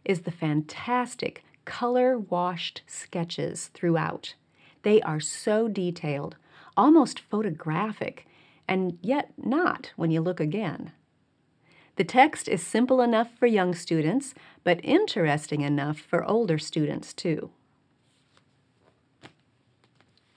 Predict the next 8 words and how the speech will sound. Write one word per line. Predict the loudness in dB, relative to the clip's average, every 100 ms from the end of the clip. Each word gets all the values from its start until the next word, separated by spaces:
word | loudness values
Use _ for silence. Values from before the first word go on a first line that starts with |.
| _ _ _ _ _ _ _ _ _ -20 -20 _ _ _ _ _ _ _
Another | 0 4 6 6 6
of | 4
my | 2 2
favorites, | 4 4 4 0 -2 -10
Cammy | -6 0 2 4 2 2
and | 0 0
the | 0
Yaks, | 0 0 -2 -8 -16 -18 -20